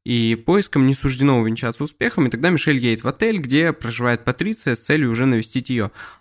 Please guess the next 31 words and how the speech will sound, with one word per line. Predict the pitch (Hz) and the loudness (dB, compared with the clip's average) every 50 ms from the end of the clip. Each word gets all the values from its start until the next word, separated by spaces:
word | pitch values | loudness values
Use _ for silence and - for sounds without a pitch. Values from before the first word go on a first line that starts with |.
| _ - | _ -8
А | - 107 | -6 -2
в | 110 143 | 0 0
этот | 175 - - - | 0 -2 -2 0
момент | 131 135 143 185 220 233 226 - | 2 4 4 4 4 2 0 -2
начинается | 147 127 - - - 151 160 - - 131 | -2 -2 -2 0 2 2 2 2 0 0
наиболее | 120 120 117 117 131 147 147 135 127 | 2 2 0 2 2 2 4 4 4
известная | 123 120 123 120 131 131 123 - - 117 101 104 | 2 2 0 2 2 2 2 0 -4 -6 -8 -8
сцена | - - - 110 110 117 | -8 -6 -4 -2 -2 -2
фильма, | 120 - - - 240 196 147 | -2 0 0 0 2 2 2
это | 120 - - 110 | 2 0 -2 -4
центральный | - - 123 120 - 127 117 113 107 104 104 104 | -4 -2 -2 0 2 2 2 2 2 0 -2 -4
эпизод, | - - 117 120 156 180 185 - _ _ | -4 -4 -4 -2 -2 -2 -2 -6 _ _
э, | - 165 147 107 110 110 107 | -16 -10 -6 -4 -2 -2 -2
в | 104 107 120 | -2 -2 0
номере | 127 127 123 117 113 110 107 | 2 2 2 2 2 0 0
отеля | 107 104 - 165 180 190 180 160 131 | -2 -2 -2 -2 0 0 0 0 -2
длиною | 117 117 123 117 120 123 123 117 113 104 | -2 -2 0 2 2 4 4 4 2 0
в | 104 | -2
радикальные, | 113 113 113 113 127 127 - - 127 120 110 107 101 101 98 | -4 -6 -6 -6 -8 -6 0 2 4 4 4 2 0 -2 -4
абсолютно | 98 - - - - 135 139 123 - 107 98 | -6 -10 -8 -4 0 0 0 2 0 -2 -4
радикальные | 104 101 98 107 107 - 113 107 107 104 101 101 | -4 -4 -6 -4 -2 0 0 0 0 0 -2 -4
для | 98 101 98 | -4 -6 -6
того | - 117 113 110 | -4 -4 -4 -2
времени | 117 143 156 156 151 127 | 0 2 4 4 4 4
двадцать | 113 104 - 107 113 113 113 - - - | 2 0 -2 -2 0 0 -2 -4 -12 -12
шесть | - - 107 101 - - | -8 -6 -6 -6 -6 -4
минут, | 107 107 110 123 147 156 - - | -4 -2 -2 -2 -2 -4 -6 -8
то | - 113 | -10 -10
есть | - - | -8 -8
это | - - - 101 | -8 -8 -8 -8
долго. | 104 101 104 110 104 107 107 - 120 135 | -4 0 0 0 0 0 -4 -6 -8 -8